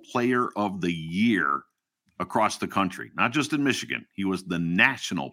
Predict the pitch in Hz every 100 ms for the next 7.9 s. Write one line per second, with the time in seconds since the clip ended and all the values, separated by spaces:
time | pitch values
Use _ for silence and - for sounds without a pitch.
0 | - 110 120 127 120 113 95 95 95 92
1 | 95 - 95 87 82 87 87 82 - -
2 | 101 110 - 90 69 57 - _ _ -
3 | - 120 131 - 113 95 98 87 80 -
4 | _ _ _ _ 92 - - 127 127 98
5 | 92 85 78 80 76 - - 92 82 -
6 | 131 113 95 76 73 _ _ _ - 98
7 | 110 101 - 92 - - 76 -